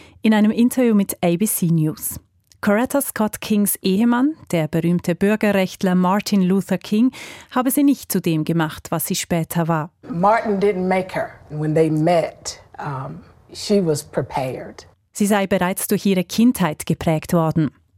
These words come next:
Speaker 1: Coretta Scott King kam neunzehnhundertsiebenundzwanzig auf die Welt und wuchs in einem der konservativen Südstaaten, in Alabama, auf. In einem Video der Stiftung American Academy of Achievement erzählte sie,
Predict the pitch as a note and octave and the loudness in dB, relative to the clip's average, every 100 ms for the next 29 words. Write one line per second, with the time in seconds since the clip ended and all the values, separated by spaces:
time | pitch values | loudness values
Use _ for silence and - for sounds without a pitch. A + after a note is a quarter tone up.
0 | _ - E3 D#3+ F3 - - E3+ - G3+ | _ -2 0 0 -2 -4 -2 -4 -2 2
1 | F#3+ G3 - F3+ F3 F3 E3+ - E3+ F#3+ | 4 2 0 2 2 2 2 2 2 2
2 | A3+ B3+ A#3 G#3+ G#3 - A3 - G3 - | 2 2 2 2 0 0 -2 0 -2 0
3 | F#3+ F#3 F#3 - - - - G3+ G3 B3+ | 2 2 0 -8 -16 -10 0 2 2 0
4 | - - G3 F#3+ F3+ G#3 A#3 G#3+ G3 - | -2 0 0 2 0 2 2 2 -2 0
5 | G3+ A#3 A3+ G3+ - F#3+ F#3+ F3+ A3+ - | 0 0 0 -2 -2 0 0 2 0 0
6 | - D#3 D3+ D#3 E3 _ E3+ D#3+ - D#3 | -2 -2 -2 -4 -6 _ -2 -2 -2 -4
7 | D3+ D#3 F3+ G3+ D#3 - D3 - - _ | -2 0 2 2 0 -2 -6 -8 -20 _
8 | _ - - - - - - A3 G#3+ G#3+ | _ -20 -20 -20 -20 -14 0 2 4 4
9 | G3 A#3 C#4 B3 G#3 - G#3 - G3 F#3+ | 4 2 2 2 0 0 -2 0 -2 0
10 | G3 G3 G#3 G#3+ F#3+ F#3 - - F#3 F#3 | 2 2 2 2 2 2 0 -4 -2 0
11 | G3 F3+ - F3 - G#3+ G#3 A#3+ B3 B3+ | 0 0 -2 -6 -2 -2 0 0 0 -2
12 | - G3+ - - F#3+ A3+ B3 G#3+ G#3+ | -2 -4 -2 -2 -2 0 0 0 0